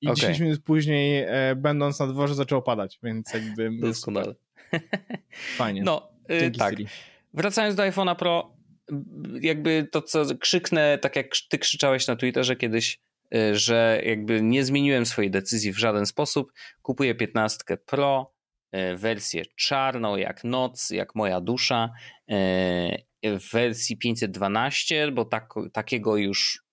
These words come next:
Speaker 2: mam i nie, nie mam zamiaru zmniejszać.
Speaker 1: A, y, y, na pewno bierzesz właśnie ten rozmiar, y, w sensie bierzesz, y, normalny czy duży?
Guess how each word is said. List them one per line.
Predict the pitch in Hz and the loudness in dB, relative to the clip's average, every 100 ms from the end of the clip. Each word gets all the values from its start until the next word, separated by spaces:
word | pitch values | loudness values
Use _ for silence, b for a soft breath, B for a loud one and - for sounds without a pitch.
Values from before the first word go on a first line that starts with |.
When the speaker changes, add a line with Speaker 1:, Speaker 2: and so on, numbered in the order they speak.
| _ _ | _ _
Speaker 2:
mam | 104 113 127 147 147 | 0 2 2 0 -4
i | - 120 117 117 | -4 0 0 0
nie, | 117 117 | 0 0
nie | 120 113 | 0 2
mam | 110 | 2
zamiaru | 104 107 101 98 | 0 0 0 0
zmniejszać. | 98 104 104 110 131 139 135 - - | -2 0 0 2 2 2 2 0 -2
Speaker 1:
A, | |
y, | 135 127 - - | 0 0 -2 -2
y, | 143 139 131 123 | 0 2 0 -2
na | 131 135 | -2 0
pewno | 156 147 151 | 2 2 2
bierzesz | 143 139 - | 2 0 0
właśnie | 143 - 143 | -2 0 0
ten | 135 | 2
rozmiar, | 135 123 123 120 117 113 _ _ _ 120 | 2 2 2 0 0 -4 _ _ _ -2
y, | 120 120 117 | 2 4 2
w | 98 | 2
sensie | 165 147 | 0 2
bierzesz, | 143 143 - - | 2 2 -2 -4
y, | 120 120 123 - _ - | 0 0 0 -6 _ -2
normalny | 139 139 139 156 214 | 2 2 2 2 2
czy | - 160 151 | 2 2 2
duży? | 143 131 117 | 2 0 -2